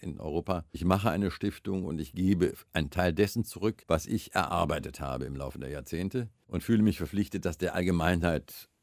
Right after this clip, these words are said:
in welcher Form auch immer, sei es kulturell, sei es, äh, karitativ, sei es, äh,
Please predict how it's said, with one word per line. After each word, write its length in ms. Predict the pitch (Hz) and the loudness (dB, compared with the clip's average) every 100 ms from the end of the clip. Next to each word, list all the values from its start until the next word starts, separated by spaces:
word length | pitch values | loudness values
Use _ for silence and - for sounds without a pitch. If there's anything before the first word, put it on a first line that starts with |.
| - | 0
in 140 | 85 | 4
welcher 240 | 82 90 | 4 4
Form 240 | 82 90 92 | 2 2 4
auch 140 | 78 | 0
immer, 300 | 90 92 80 | 2 2 2
sei 160 | 69 73 | 0 -2
es 160 | 73 | -4
kulturell, 680 | - 127 - 101 87 87 85 | 0 0 2 2 6 6 4
sei 240 | 76 76 71 | 2 0 0
es, 380 | 64 - - | -2 -6 -14
äh, 680 | 65 65 65 71 76 76 76 - | -10 -8 -8 -10 -14 -16 -18 -6
karitativ, 880 | 80 80 80 - 95 107 117 110 - | -2 -2 -2 -4 -2 0 2 0 -2
sei 240 | 85 80 | 0 0
es, 380 | 78 69 - - | 0 -4 -8 -10
äh, 340 | 71 73 67 | -8 -8 -8